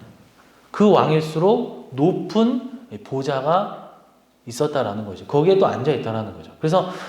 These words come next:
하늘, 이 고개를 이렇게 쳐들어야 볼 수 있는 그런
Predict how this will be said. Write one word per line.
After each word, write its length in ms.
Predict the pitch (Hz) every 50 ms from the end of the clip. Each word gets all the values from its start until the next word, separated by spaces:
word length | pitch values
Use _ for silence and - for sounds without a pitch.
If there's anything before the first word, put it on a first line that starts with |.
| - -
하늘, 640 | - - - 240 247 254 254 247 240 208 175 151 156
이 80 | 156 156
고개를 800 | 156 - 180 180 185 226 220 208 220 220 208 185 160 143 143 160
이렇게 180 | 170 170 - 175
쳐들어야 760 | - - - 285 247 - - 156 151 147 160 190 226 226 240
볼 180 | - 165 175
수 180 | 160 - - 185
있는 320 | 151 131 120 104 - - - - - - - - - - - - - - -
그런 540 | - 156 156 165 175 208 247 247 - -